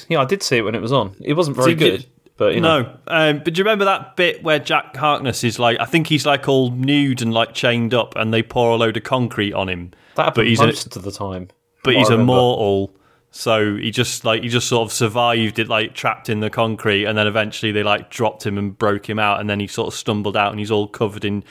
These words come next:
Speaker 2: dust 'cause all the concrete's gone in his eyes and his ears and his mouth and stuff.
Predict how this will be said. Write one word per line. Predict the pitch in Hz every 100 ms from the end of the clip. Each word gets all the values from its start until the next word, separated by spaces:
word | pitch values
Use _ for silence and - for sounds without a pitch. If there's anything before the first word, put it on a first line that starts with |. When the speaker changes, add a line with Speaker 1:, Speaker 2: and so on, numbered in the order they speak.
| - - _
Speaker 2:
dust | 113 110 -
'cause | -
all | 104
the | 104
concrete's | - 110 104 101 -
gone | 104 101
in |
his | 101 101
eyes | 104 98 95
and | 98
his | 95
ears | 104 98 92
and | 98
his | 95 - -
mouth | 104 98 -
and | 95
stuff. | -